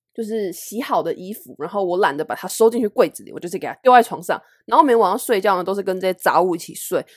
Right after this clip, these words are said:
但是我有一个很聪明的方法，就在这边教给大家一个小撇步，就是呢，如果你的床很乱，可是你又想睡觉的话，怎么办呢？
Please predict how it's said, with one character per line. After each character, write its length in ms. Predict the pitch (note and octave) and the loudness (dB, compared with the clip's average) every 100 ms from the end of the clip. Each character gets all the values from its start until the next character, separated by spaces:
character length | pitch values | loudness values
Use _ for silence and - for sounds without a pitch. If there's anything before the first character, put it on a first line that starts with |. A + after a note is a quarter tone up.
| _ | _
但 100 | F4+ | 4
是 60 | |
我 160 | E4 C4 | 6 6
有 60 | E3 | 4
一 20 | |
个 80 | E3+ | -2
很 160 | F3+ - | -6 -8
聪 180 | - G#3+ | -6 -6
明 140 | F3+ | -6
的 40 | |
方 160 | E3 F3+ | -4 -4
法， 80 | G3 | -4
就 120 | F3 | -6
在 120 | F#3 | -4
这 60 | F3 | -4
边 140 | F3+ | -6
教 160 | F#3 F#3 | -4 -4
给 80 | F3 | -2
大 180 | E3+ D#3+ | -2 -2
家 140 | D#3+ | -2
一 100 | - | -6
个 200 | - D#3 - _ | -6 -8 -8 _
小 220 | - F#3 | -2 0
撇 180 | - C4 - | 0 -4 -4
步， 220 | F#3 - _ _ _ | -8 -8 _ _ _
就 80 | D#4 | -10
是 100 | D4+ | -2
呢， 180 | A3+ G3 | 0 0
如 220 | G3+ A#3+ | -2 -2
果 160 | D4+ | -2
你 60 | F#3+ | -2
的 100 | F3 | -4
床 260 | - E3+ F#3 | -6 -8 -8
很 160 | G#3 | -8
乱， 280 | - F#3+ D#3 | -2 0 0
可 80 | E3 | -2
是 100 | B3 | -6
你 120 | G3+ | -2
又 160 | F#3+ D#4 | 0 0
想 140 | B3 | -2
睡 120 | - G#3+ | -4 2
觉 120 | G3+ | 2
的 60 | |
话， 120 | - G3+ | 2 -2
怎 180 | F#3 | -4
么 80 | E3 | -2
办 280 | - A4 A4 | 4 4 4
呢？ 220 | F4 E4+ | 2 -2